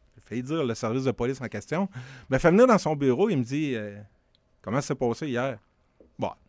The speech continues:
soirée tranquille, pas eu ben ben d'appels, tout ça. Il dit, « Ah ouais ? » Il dit, euh, « Comment t'expliques ça ? » Et là, il me montre le front page journal de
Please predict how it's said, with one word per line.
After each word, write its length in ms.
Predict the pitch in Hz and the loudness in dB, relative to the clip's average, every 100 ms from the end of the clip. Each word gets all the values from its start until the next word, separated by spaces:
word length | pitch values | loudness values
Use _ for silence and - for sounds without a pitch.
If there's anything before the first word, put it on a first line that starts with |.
| _ | _
soirée 300 | - 101 120 | -16 -10 -6
tranquille, 580 | 123 123 - 120 131 123 | -4 -4 -4 -8 -10 -10
pas 100 | - | -4
eu 100 | 127 | -2
ben 180 | 120 127 | 0 0
ben 140 | 127 | 0
d'appels, 280 | 131 117 143 | -2 -4 -8
tout 60 | 139 | -10
ça. 300 | - 143 151 _ _ _ _ _ _ _ | -10 -8 -8 _ _ _ _ _ _ _
Il 140 | - 104 | -12 -6
dit, « 100 | 113 | -2
Ah 200 | 123 120 | 0 2
ouais ? » 320 | 143 175 139 113 | 2 0 -4 -8
Il 160 | 104 | -10
dit, 480 | 101 - 107 107 104 | -14 -12 -8 -6 -6
euh, « 480 | 104 104 101 101 98 98 - | -6 -6 -6 -8 -10 -14 -16
Comment 200 | - 107 | -8 -6
t'expliques 420 | 117 123 - 120 | -6 -8 -10 -12
ça ? » 240 | - 151 156 _ _ - | -6 -4 -4 _ _ -10
Et 140 | 107 | -4
là, 220 | 117 165 165 | 0 2 0
il 100 | 120 | -2
me 40 | |
montre 300 | 110 131 151 | -2 -2 -4
le 60 | 117 | -6
front 300 | - 131 139 | -6 -6 -6
page 260 | 123 151 156 | -4 -6 -6
journal 560 | 117 120 117 123 151 123 | -6 -4 -2 0 0 -2
de 240 | 104 104 | -4 -6